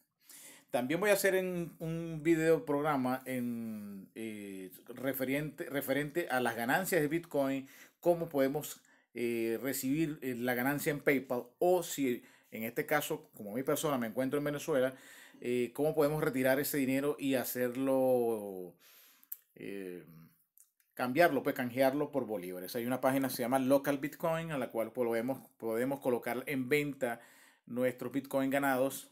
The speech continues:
obtenidos a través de esta aplicación, y más adelante pudiésemos venderlo, como digo, por allí, por esa página. Ma-,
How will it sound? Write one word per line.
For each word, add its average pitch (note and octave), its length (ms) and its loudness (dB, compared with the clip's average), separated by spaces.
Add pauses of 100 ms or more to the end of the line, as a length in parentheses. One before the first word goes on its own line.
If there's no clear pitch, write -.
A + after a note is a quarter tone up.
obtenidos B2 500 0
a C3 60 2
través A2+ 240 0
de C3+ 80 4
esta C3+ 120 2
aplicación, D3+ 560 -4 (380)
y B2+ 140 -4
más A#2+ 180 -2
adelante C3 480 0
pudiésemos B2 600 -4
venderlo, A2+ 440 -4
como A#2 200 -6
digo, A2 220 -4
por B2+ 120 -2
allí, G#2 160 -6
por A2 120 -6
esa G2+ 100 -10
página. F#2 260 -10
Ma-, B2 220 -4